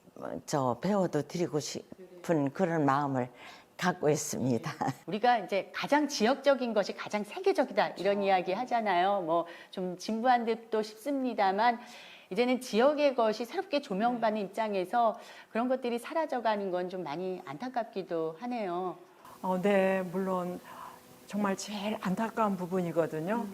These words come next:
Speaker 3: 어, 정말 급변하는 시대에 지금 우리가 살고 있는데, 어제 있었던 걸 오늘 찾으면 없어요.
Speaker 2: <laughs> 그렇죠.
Speaker 3: 정말, 어, 그 시대에 필요하지 않아서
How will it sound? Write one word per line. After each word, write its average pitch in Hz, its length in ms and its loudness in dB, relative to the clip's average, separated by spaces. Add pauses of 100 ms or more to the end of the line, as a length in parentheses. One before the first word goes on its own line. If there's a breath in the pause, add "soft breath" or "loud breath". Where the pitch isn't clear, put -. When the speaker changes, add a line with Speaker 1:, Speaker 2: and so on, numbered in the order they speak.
(520 loud breath)
Speaker 3:
어, 165 380 -4
정말 202 360 -4 (100)
급변하는 240 640 2
시대에 185 500 2
지금 170 320 -6
우리가 165 240 -4
살고 202 360 -2
있는데, 165 580 -2 (840 loud breath)
어제 247 460 8
있었던 208 640 0
걸 196 160 0
오늘 233 280 8
찾으면 190 460 -4
없어요. 151 520 0 (420)
Speaker 2:
<laughs> 175 420 -6
그렇죠. 156 560 -2 (440 loud breath)
Speaker 3:
정말, 226 640 2
어, 165 840 2 (960)
그 226 240 2
시대에 233 340 2
필요하지 233 540 -4
않아서 165 880 0